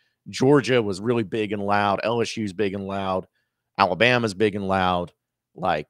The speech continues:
you know, there's places that are really loud and really crazy, like, as far as, um, you know, the atmospheres and everything too. And I don't know if Arkansas will ever surpass that, or, but can they get close to it? Yeah,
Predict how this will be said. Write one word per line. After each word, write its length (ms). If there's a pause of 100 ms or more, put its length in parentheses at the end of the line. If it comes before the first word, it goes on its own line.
(140)
you 140
know, 140
there's 260
places 380
that 120
are 100
really 340
loud 400
and 120
really 280
crazy, 500
like, 220
as 80
far 240
as, 160 (540)
um, 360 (220)
you 100
know, 100
the 120
atmospheres 460
and 80
everything 320
too. 180
And 80
I 40
don't 100
know 60
if 100
Arkansas 280
will 140
ever 120
surpass 400
that, 100
or, 180 (240)
but 180
can 160
they 120
get 180
close 340
to 120
it? 100
Yeah, 400